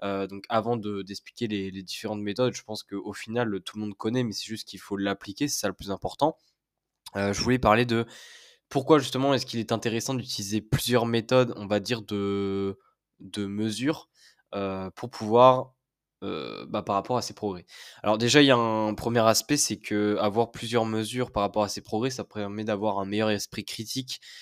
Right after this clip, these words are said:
lors des résultats. C'est-à-dire que si on n'a qu'une seule mesure, donc par exemple que le poids, et que, bah, évidemment, ça, soit ça augmente, soit ça diminue, soit ça reste s-, bah, en stagnation, euh,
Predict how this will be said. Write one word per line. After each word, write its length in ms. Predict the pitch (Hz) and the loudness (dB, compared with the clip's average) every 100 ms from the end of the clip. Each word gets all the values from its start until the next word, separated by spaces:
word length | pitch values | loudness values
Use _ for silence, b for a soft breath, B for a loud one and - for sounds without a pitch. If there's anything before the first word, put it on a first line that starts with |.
| B B | B B
lors 240 | 104 104 | 2 4
des 100 | 104 | 4
résultats. 420 | 101 101 101 127 135 | 2 -2 0 2 4
C'est-à-dire 340 | 113 98 107 | 2 -2 -2
que 220 | - 101 - B B B | -2 -4 -6 B B B
si 160 | - 131 | -4 0
on 60 | |
n'a 100 | 131 | 2
qu'une 180 | 127 131 | 2 -2
seule 160 | 127 127 | 0 0
mesure, 320 | 120 120 135 | 2 0 0
donc 140 | 127 | 0
par 80 | - | 0
exemple 240 | 101 113 104 | 0 0 -2
que 100 | 131 | 0
le 160 | 127 | 0
poids, 400 | 127 - 135 131 92 | -2 2 4 4 2
et 100 | 101 | -6
que, 400 | - 117 120 107 | -4 -2 0 0
bah, 240 | 92 95 | 0 -2
évidemment, 380 | 92 101 104 113 | -2 -4 -2 -2
ça, 320 | - 98 92 | -2 -2 -2
soit 180 | - 117 | -4 -6
ça 160 | - 104 | -2 -2
augmente, 380 | 101 113 117 | -2 -2 -2
soit 160 | - 110 | -4 -6
ça 180 | - 101 | -4 -6
diminue, 460 | 95 104 104 117 | -6 -6 -4 -4
soit 400 | 120 - 113 110 - b b b | -4 -6 -4 -4 -6 b b b
ça 260 | - 110 | -6 -2
reste 240 | 101 101 101 | -2 -4 -6
s-, 240 | 95 - _ _ _ | -8 -10 _ _ _
bah, 200 | - 95 | -6 -2
en 80 | 92 | -2
stagnation, 680 | - 101 95 98 - 123 147 - B B B - | -2 -4 -2 -2 -2 -2 -4 -6 B B B -6
euh, 560 | 101 98 98 101 101 | -2 -2 -2 -2 -2